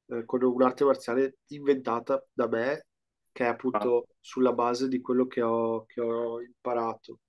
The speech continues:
Speaker 1: e di que-, e delle esperienze che ho avuto al di là delle arti marziali stesse, ho creato questo stile nuovo, di cui ho notato cose di qua e di là, però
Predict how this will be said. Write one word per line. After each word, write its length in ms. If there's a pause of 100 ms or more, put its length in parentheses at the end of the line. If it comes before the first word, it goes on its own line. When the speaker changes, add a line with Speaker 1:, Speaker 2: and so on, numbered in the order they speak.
(880)
Speaker 1:
e 440
di 80
que-, 180
e 80
delle 160
esperienze 540
che 120
ho 40
avuto 540
al 140
di 140
là 340
delle 200
arti 200
marziali 340
stesse, 500
ho 1040
creato 280
questo 240
stile 340
nuovo, 520 (920)
di 100
cui 180
ho 160
notato 420
cose 360
di 120
qua 160
e 40
di 100
là, 240 (960)
però 500